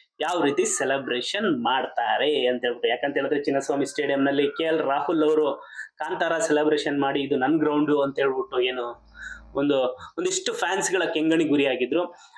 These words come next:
ಆ ಕ್ಯೂರಿಯಾಸಿಟಿಗೆ ಡೆಲ್ಲಿ ಮ್ಯಾಚ್ ಮೇಲೆ ಎಲ್ಲರಿಗೂ ಇಂಟ್ರೆಸ್ಟ್ ಇದ್ದಿದ್ದು, ಕೊಹ್ಲಿ ಯಾವ ರೀತಿ ಸೆಲೆಬ್ರೇಷನ್ ಮಾಡ್ಬೋದು ಈ ಬಾರಿ ಡೆಲ್ಲಿಯಲ್ಲಿ ಗೆದ್ರೆ ಅಂತ ಹೇಳ್ಬಿಟ್ಟು. ನಿಜವಾಗ್ಲೂ ಮ್ಯಾಚ್ ವಿನ್ನಿಂಗ್ ಪ್ರದರ್ಶನ ವಿರಾಟ್ ಕೊಹ್ಲಿ ಅವರೇ ಕೊಟ್ಟಿದ್ದು. ಲಾಸ್ಟ್ ವಿನ್ನಿಂಗ್ ಸೆಲೆಬ್-,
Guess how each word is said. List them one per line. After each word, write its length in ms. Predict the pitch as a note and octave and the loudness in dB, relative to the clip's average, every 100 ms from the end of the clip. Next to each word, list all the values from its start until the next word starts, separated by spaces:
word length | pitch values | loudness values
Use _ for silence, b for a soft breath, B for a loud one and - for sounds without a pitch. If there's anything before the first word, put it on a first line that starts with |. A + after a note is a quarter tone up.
| - | -10
ಆ 180 | F3+ G#3+ | -6 -4
ಕ್ಯೂರಿಯಾಸಿಟಿಗೆ 680 | A3 A3+ G#3+ G#3+ G3+ A#3+ F3 | 0 0 2 0 2 0 2
ಡೆಲ್ಲಿ 220 | D#3 F3 | 2 2
ಮ್ಯಾಚ್ 440 | E3+ D3 E3 D#3+ E3+ | 2 2 0 0 2
ಮೇಲೆ 280 | D#3+ D#3 | 2 2
ಎಲ್ಲರಿಗೂ 580 | F3 C#3+ D#3+ E3+ E3+ F3+ | 2 2 2 2 2 2
ಇಂಟ್ರೆಸ್ಟ್ 400 | A#3 E3 E3 - | 2 0 -2 -6
ಇದ್ದಿದ್ದು, 640 | - C3+ B2+ D#3+ - - - _ | -6 -6 -2 -2 -2 -8 -20 _
ಕೊಹ್ಲಿ 300 | G#3 G#3+ G3+ | -4 0 2
ಯಾವ 180 | C#3 D#3 | 2 2
ರೀತಿ 220 | D3 - | 0 -2
ಸೆಲೆಬ್ರೇಷನ್ 580 | - B2+ C3 C3 F#3 E3 | -2 -4 -2 -2 -2 0
ಮಾಡ್ಬೋದು 600 | A#2+ B2+ B2 C3 C#3 C3+ | 0 0 0 2 2 2
ಈ 140 | B2+ | 2
ಬಾರಿ 340 | B2 A#2+ A#2+ C3+ | 0 -2 0 -2
ಡೆಲ್ಲಿಯಲ್ಲಿ 520 | C3+ C3+ C3 B2 C3+ | -2 0 0 0 -2
ಗೆದ್ರೆ 440 | B2 C#3+ - D3 | -2 -6 -2 -2
ಅಂತ 200 | C3 C3 | -2 -2
ಹೇಳ್ಬಿಟ್ಟು. 420 | B2 B2 B2+ - B B B - | -2 -2 -2 -4 B B B -4
ನಿಜವಾಗ್ಲೂ 560 | G#3+ B3 B3+ B3 G3+ D#3 D3 - B - | 0 2 2 2 2 0 -2 -8 B -6
ಮ್ಯಾಚ್ 280 | E3 F#3 - | -4 -2 -2
ವಿನ್ನಿಂಗ್ 220 | G#3+ G3+ | 0 0
ಪ್ರದರ್ಶನ 500 | F3 E3+ E3+ F#3+ F3+ | 0 -2 -2 0 2
ವಿರಾಟ್ 280 | D3 D3 D3 | 2 2 0
ಕೊಹ್ಲಿ 180 | D#3 D#3 | 0 2
ಅವರೇ 160 | C#3+ | 2
ಕೊಟ್ಟಿದ್ದು. 440 | C#3 - D3+ A3 A3 B B _ | 0 -2 0 -2 -4 B B _
ಲಾಸ್ಟ್ 440 | F#3+ D#4+ A3 - A#3 G3+ E3 E3 | 0 2 0 -2 -2 2 2 2
ವಿನ್ನಿಂಗ್ 340 | F3+ G#3 B3 A#3 | 2 2 2 2
ಸೆಲೆಬ್-, 380 | G#3 F#3+ G3+ | 0 0 0